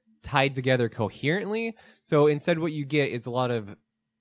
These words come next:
action tropes from video games, um, a lot of tough guy, badass bullshit, like the, the bravura-, bravada you would typically hear from, like, a Marine or something. Uh, just everybody kinda speaks to everybody in that kinda tone.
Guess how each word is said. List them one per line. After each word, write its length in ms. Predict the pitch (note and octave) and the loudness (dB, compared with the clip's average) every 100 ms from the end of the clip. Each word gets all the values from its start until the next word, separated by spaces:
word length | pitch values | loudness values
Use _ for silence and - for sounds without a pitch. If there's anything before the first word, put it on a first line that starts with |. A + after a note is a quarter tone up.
| _ _ _ _ | _ _ _ _
action 640 | C3 C#3 - F#3+ F#3+ F#3 D#3 | 4 4 0 -4 -4 -6 -14
tropes 540 | - F3 F#3+ - - | 2 4 4 0 -12
from 220 | - F#3 | -4 -2
video 280 | E3+ D#3+ C3 | 0 2 0
games, 500 | A2+ A2 G2 G#2 A#2 _ _ _ _ | 0 -2 -2 -6 -10 _ _ _ _
um, 300 | A#2+ A#2+ A#2+ | 4 6 4
a 80 | A2+ | 2
lot 220 | B2 C#3+ | 2 4
of 160 | C#3+ - | 2 0
tough 260 | D#3+ D#3+ | 2 2
guy, 220 | - D#3 D3+ C3 A#2 _ - | 4 4 4 0 -16 _ 4
badass 520 | C3 C3+ C#3 C3+ A#2+ | 6 8 6 4 2
bullshit, 720 | A#2 B2 C#3 - - G#2+ G#2 | -4 -2 -2 -4 -2 -2 0
like 220 | G#2 G#2 | -4 -4
the, 300 | - A2+ A2 - _ _ | -2 0 0 -4 _ _
the 80 | - | -8
bravura-, 580 | B2 C3+ B2+ C#3+ C#3+ - | -2 0 4 6 6 4
bravada 600 | B2+ C3 B2 C3 C3 B2 | -2 -2 4 4 4 0
you 140 | A2+ A#2 | 0 -2
would 160 | A2 - - | -2 -6 -20
typically 400 | - D#3+ C3 A#2 | -8 -6 -6 -10
hear 220 | G#2 G#2+ G#2 | -8 -4 -4
from, 160 | G#2+ | -6
like, 300 | G2+ G2 - _ | -4 -4 -6 _
a 60 | A2+ | -4
Marine 520 | A#2+ A2 A#2 A2 G2 | -2 0 -2 -4 -6
or 120 | E2+ | -8
something. 520 | - F#2 F2+ F#2 F#2 F#2+ - _ _ _ | -8 -8 -6 -8 -8 -12 -20 _ _ _
Uh, 160 | D3 D#3 D3+ F3+ | -8 -8 -8 -12
just 180 | G#3+ | -6
everybody 400 | F#3 A3 G#3+ G#3+ | -2 -2 2 2
kinda 280 | E3+ F3+ E3 | 2 0 0
speaks 560 | B2 - - C#3 - - | -2 -8 -6 -8 -8 -18
to 180 | - F3 | -6 -4
everybody 560 | F3 F3+ F3+ F3+ F3+ | -2 -2 0 0 -2
in 120 | - C#3+ | -4 -4
that 200 | D#3 - | -4 -4
kinda 260 | F3 E3 | -6 -4
tone. 480 | D#3 F3 F3 F3+ F3+ | -4 0 2 2 0